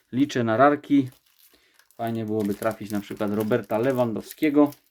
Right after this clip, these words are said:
Już nie mówię oczywiście Cristiano Ronaldo czy Messi. Chociaż ostatnio trafiłem i Messiego, i Ronaldo, więc lewy byłby potrzebny. I pierwsza saszetka.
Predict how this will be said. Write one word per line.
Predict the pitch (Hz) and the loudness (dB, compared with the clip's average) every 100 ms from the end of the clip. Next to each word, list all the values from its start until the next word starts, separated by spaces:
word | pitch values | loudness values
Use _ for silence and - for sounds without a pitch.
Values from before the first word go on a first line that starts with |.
| _ _ _ _ _ _ _ - - - _ - - | _ _ _ _ _ _ _ -20 -20 -20 _ -18 -14
Już | 98 | -6
nie | 107 | -4
mówię | 107 107 107 101 | -2 0 0 0
oczywiście | 101 - 101 98 - | -4 -6 -8 -6 -6
Cristiano | 101 101 - 104 107 | -6 -10 -6 -4 -2
Ronaldo | 113 139 143 135 117 | 0 2 2 2 -2
czy | - 101 - - - - - - - - 104 | -4 -8 -10 -14 -18 -20 -20 -20 -20 -14 -4
Messi. | 123 139 - 135 147 147 - - - - | -2 -2 -2 2 2 0 -14 -20 -16 -4
Chociaż | 165 180 135 | 0 2 0
ostatnio | 123 139 139 | 0 -2 -2
trafiłem | 113 123 - 120 113 104 - - - - - | -2 -4 -2 -4 -2 -6 -10 -12 -16 -10 -2
i | 156 | 2
Messiego, | 147 - 135 120 123 - | 2 0 -4 -2 -2 0
i | |
Ronaldo, | 139 131 120 110 95 - _ _ - | 0 2 2 0 -4 -8 _ _ -8
więc | 107 110 - - _ _ - | -6 -6 -10 -20 _ _ -2
lewy | 117 131 123 101 | 4 6 6 4
byłby | 98 101 98 | 2 0 -2
potrzebny. | - - 101 87 71 _ _ _ _ _ - - - - - _ _ _ _ - | -4 -8 -4 -4 -8 _ _ _ _ _ -20 -20 -20 -20 -20 _ _ _ _ 4
I | 156 151 | 4 6
pierwsza | 151 139 - 135 | 4 4 0 -6
saszetka. | 139 123 160 151 - - | -6 -2 -2 -4 -6 -10